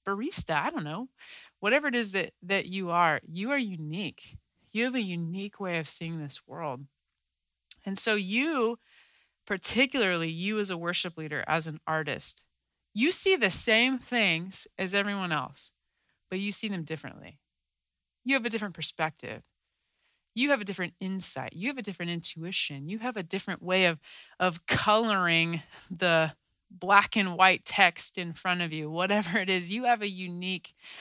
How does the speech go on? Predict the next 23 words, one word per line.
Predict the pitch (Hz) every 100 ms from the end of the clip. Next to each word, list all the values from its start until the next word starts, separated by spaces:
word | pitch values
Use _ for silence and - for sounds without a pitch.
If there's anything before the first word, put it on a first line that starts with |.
| - _
way | 165 160 180 185 160 151 - _
of | 160 156
seeing | - - 190 190 180 156 147 139 -
things. | 127 110 - 160 - - _ _ _ _ _ _ _
And | 208 220
this | 247 -
uniqueness | 214 208 196 240 - 160 160 247 -
about | 170 160 156 -
you | 156 180
and, | 196 -
and, | 170 165 160 _ _
and | 185 170 156 _ _ _ _ _ 170
difference | 180 208 - 185 156
about | 156 139 123 123
you | 165 208 233 _ _ _ _ _ _ _ _ -
is | 240 240
okay. | 240 220 285 151 147 _
I | 226 226
think | 277 269
a |
lot | 240 233 349
of | 370
times, | 226 202 196 262 339 -